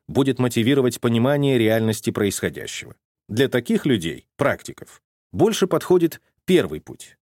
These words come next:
В омут с головой и не бояться набить пару шишек.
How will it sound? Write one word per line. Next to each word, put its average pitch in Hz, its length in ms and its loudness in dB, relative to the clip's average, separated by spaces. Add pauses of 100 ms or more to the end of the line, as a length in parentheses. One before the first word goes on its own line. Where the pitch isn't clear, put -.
(280)
В 117 160 2
омут 185 360 4
с 107 160 0
головой 151 580 4 (120)
и 180 80 4
не 170 120 4
бояться 175 460 2
набить 139 400 0
пару 110 280 2
шишек. - 560 -6